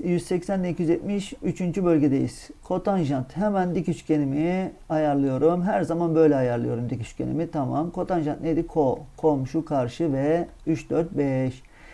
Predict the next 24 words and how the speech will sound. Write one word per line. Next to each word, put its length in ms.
Sinüs 400
x. 360
Üçüncü 300
bölgede 280
eksi. 340
Sinüs 460
tuttum. 580
Karşı 1120
ve 180
hipotenüs 540
artı 360
tanjant 560
x. 200
Üçüncü 280
bölgede 260
artı. 420
Bunu 180
tuttum. 360
Karşı 320
komşu. 600
Ve 140
ne 40
oldu? 320
Oldu. 440